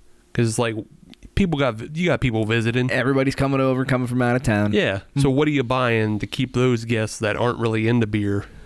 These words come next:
Speaker 2: Uh, keep it simple. Yuengling.
Speaker 1: Okay.
Speaker 2: That's easy. I, I mean, come on. We're, we live in Western Pennsylvania.
Speaker 1: Mm-hmm.
Speaker 2: You can't swing a dead cat without hitting a Yuengling.
Speaker 1: Fair enough.
Speaker 2: Empty or full.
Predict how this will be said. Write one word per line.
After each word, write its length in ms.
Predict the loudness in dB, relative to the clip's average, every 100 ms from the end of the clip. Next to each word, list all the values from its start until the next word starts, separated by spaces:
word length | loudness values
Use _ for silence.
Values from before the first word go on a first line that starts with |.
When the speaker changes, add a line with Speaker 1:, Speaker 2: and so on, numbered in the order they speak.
| -20 -20 -20 -20 -20 -20 -20 -6
Speaker 2:
Uh, 320 | -2 0 0 -2
keep 180 | -2 -2
it 80 | 0
simple. 320 | -2 0 -2 -4 -20 _ -20 -8 -2
Yuengling. 340 | 0 0 -4 -8 -20 -20 -20 -6
Speaker 1:
Okay. 200 | -4 -2 -4 _ _
Speaker 2:
That's 180 | -4 0
easy. 280 | 2 2 0 -4 -14 -4
I, 360 | 0 2 2 0 -4
I 40 | -2
mean, 320 | 0 -2 -2
come 120 | 0
on. 120 | 2 2
We're, 200 | 2 2
we 160 | 2
live 160 | 2 2
in 80 | 2
Western 280 | 0 0
Pennsylvania. 580 | 0 0 2 0 0 -2
Speaker 1:
Mm-hmm. 280 | 0 0 0
Speaker 2:
You 80 | -2
can't 220 | -2 -2
swing 200 | -2 -2
a 40 | -2
dead 320 | -2 -4 -4
cat 260 | -4 -4 -2
without 280 | 0 0
hitting 420 | -2 -4 -2 -4 -6 -10 -6
a 40 | 0
Yuengling. 460 | 0 0 -2 -6 -8 -10
Speaker 1:
Fair 140 | -2 0
enough. 240 | 0 -4 -16 -20 _
Speaker 2:
Empty 260 | -4 -2 0
or 280 | 2 2 -2 -4
full. 340 | -4 0 0